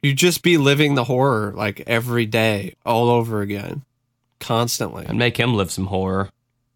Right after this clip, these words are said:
Speaker 1: So, he was on parole for the murder of his mom. Uh,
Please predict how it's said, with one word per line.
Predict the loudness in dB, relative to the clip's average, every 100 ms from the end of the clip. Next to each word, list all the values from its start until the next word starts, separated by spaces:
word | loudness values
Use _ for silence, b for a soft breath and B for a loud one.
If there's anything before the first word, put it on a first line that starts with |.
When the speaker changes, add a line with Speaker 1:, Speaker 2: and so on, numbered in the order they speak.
| _ _ _ _ _ _ _ _ _ _ _ _ -2
Speaker 1:
So, | 2 4 4 4 4 2 0 _ _ _ _ -2
he | 2 4
was | 4
on | 4 2
parole | 4 4 4
for | 2
the | 4
murder | 4 4 6 4
of | 2 2
his | 0 0
mom. | 2 2 2 2 0 -4 -6 _ _ _
Uh, | -12